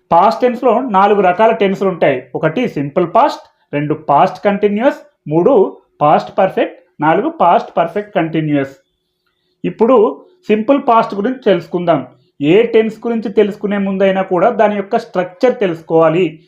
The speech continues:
తెలుగులో సూత్రం అంటుంటాం. అదేంటంటే సబ్జెక్ట్ ప్లస్ వీ టూ ప్లస్ ఆబ్జెక్ట్. ఈ స్ట్రక్చర్ తెలుసుకుంటే మ-, మనం ఎలాంటి సెంటెన్స్నైనా కూడా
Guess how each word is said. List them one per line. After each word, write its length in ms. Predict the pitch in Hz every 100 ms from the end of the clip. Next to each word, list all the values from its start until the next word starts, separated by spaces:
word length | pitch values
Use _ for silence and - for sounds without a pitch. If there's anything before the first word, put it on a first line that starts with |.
| _ 180
తెలుగులో 380 | 175 185 196
సూత్రం 580 | 202 170 185 180 208 208 -
అంటుంటాం. 840 | 170 160 180 180 165 165 160 - _ _ _ 156
అదేంటంటే 960 | 165 170 202 208 175 240 190 220 - _ _ _ _ _ 165
సబ్జెక్ట్ 480 | 151 139 202 -
ప్లస్ 420 | 226 294 - - _ _ _ _ -
వీ 280 | 127 156 196
టూ 480 | - 254 349 - _ _ _ _ _ _
ప్లస్ 560 | 190 311 - _ _ 185
ఆబ్జెక్ట్. 500 | 180 147 160 160 - - _ _ _ _
ఈ 440 | 180 202 185 151 - _
స్ట్రక్చర్ 520 | - - 165 - 233 196
తెలుసుకుంటే 840 | 196 160 196 190 254 208 240 - _ 170
మ-, 120 | 190 - -
మనం 340 | 190 202 135 -
ఎలాంటి 380 | 165 185 208 208
సెంటెన్స్నైనా 720 | 190 180 180 202 196 196 190
కూడా 420 | 185 170 196 349